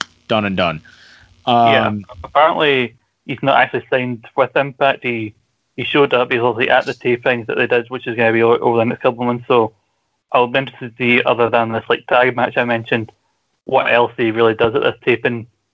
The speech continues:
Speaker 2: But he, it seems like he's, I think it's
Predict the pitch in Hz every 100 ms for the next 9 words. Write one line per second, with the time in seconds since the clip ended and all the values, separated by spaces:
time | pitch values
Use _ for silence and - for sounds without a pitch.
0 | _ - - 147 - 151 - 147 151 143
1 | 127 131 117 110 - _ _ _ _ _
2 | - 117 - 139 147